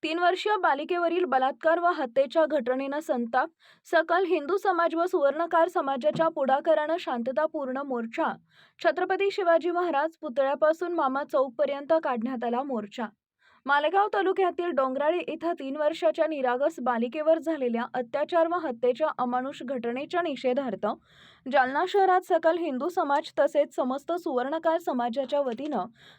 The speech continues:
मूक मोर्चा काढण्यात आला. या नराधमी कृत्यानं संपूर्ण महाराष्ट्रासह जालना जिल्ह्यात संतापाची लाट उसळली असून आरोपीला फाशीची शिक्षा देण्याची मागणी जोर धरती आहे.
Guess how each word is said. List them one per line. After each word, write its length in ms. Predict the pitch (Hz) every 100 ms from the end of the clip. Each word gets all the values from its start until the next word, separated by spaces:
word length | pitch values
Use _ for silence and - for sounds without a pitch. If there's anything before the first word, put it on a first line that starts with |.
| -
मूक 320 | 277 359 -
मोर्चा 420 | 277 233 226 302
काढण्यात 480 | 320 269 214 240 233
आला. 120 | 220 - _ _ _ _
या 200 | 269 285
नराधमी 540 | 403 370 339 349 359 359
कृत्यानं 500 | 320 262 262 254 349
संपूर्ण 440 | 349 269 294 302
महाराष्ट्रासह 840 | 330 277 254 262 302 320 320 349 339
जालना 340 | 302 247 247 302
जिल्ह्यात 380 | 320 311 320 330
संतापाची 680 | 294 240 254 254 262 320 285
लाट 220 | 233 240
उसळली 420 | 247 240 226 240
असून 340 | 247 330 233 208 _ - -
आरोपीला 500 | 262 302 359 370 370 381
फाशीची 460 | 320 285 294 302 320
शिक्षा 320 | 302 262 285
देण्याची 440 | 294 262 247 269
मागणी 400 | 262 226 214 269
जोर 240 | 254 233 220
धरती 360 | 254 - 208
आहे. 240 | 202 220